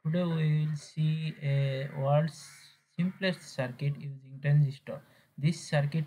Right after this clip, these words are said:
can be used as a touch switch, a rain alarm, and an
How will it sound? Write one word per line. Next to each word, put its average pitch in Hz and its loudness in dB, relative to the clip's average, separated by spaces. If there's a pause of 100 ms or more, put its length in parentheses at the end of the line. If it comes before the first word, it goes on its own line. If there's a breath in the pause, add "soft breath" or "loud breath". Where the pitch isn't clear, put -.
can 139 -2
be 139 0
used 147 -2 (100)
as 135 -2
a 135 -4 (120)
touch 151 0
switch, - -4 (100)
a 131 -2
rain 156 4
alarm, 165 0 (320 loud breath)
and 139 2
an 135 -2